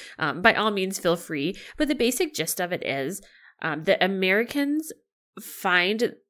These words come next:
like, okay, if you're shown, basically they were shown a picture and they didn't know for sure if it was a boy or a girl.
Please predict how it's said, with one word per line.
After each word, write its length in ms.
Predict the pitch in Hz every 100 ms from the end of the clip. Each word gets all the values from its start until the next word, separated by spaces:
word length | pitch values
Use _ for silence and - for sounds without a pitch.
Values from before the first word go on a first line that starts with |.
| _ _ -
like, 180 | 170 -
okay, 220 | - 156 143
if 80 |
you're 180 | 175 240
shown, 420 | 277 240 202 196
basically 320 | 185 196 - 190
they 120 | 180
were 80 | 170
shown 200 | 185 170
a 60 |
picture 380 | - - - 151
and 140 | -
they 80 | 165
didn't 300 | 160 160 175
know 200 | 170 156
for 160 | 156 180
sure 220 | 170 160
if 140 | 156 160
it 120 | 135
was 240 | 147 151 147
a 60 |
boy 220 | 156 151 139
or 120 | 151
a 60 |
girl. 340 | 143 127 180